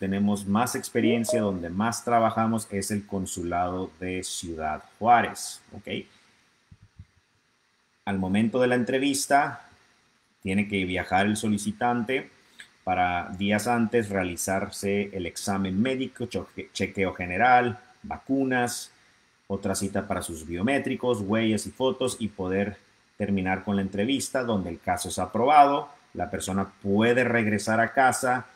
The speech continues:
recibe mediante correspondencia, paquetería, servicios de mensajería, su paquete con su pasaporte visado para que pueda cruzar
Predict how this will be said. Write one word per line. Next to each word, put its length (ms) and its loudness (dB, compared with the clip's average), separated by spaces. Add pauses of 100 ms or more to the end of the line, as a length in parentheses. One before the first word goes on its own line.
(180)
recibe 720 0
mediante 800 0
correspondencia, 1000 -2
paquetería, 800 -2
servicios 380 -8
de 60 -4
mensajería, 840 -2 (440)
su 580 -8
paquete 640 0
con 140 -4
su 100 -12
pasaporte 540 -8
visado 500 2
para 220 -2
que 100 -18
pueda 400 -2
cruzar 560 -2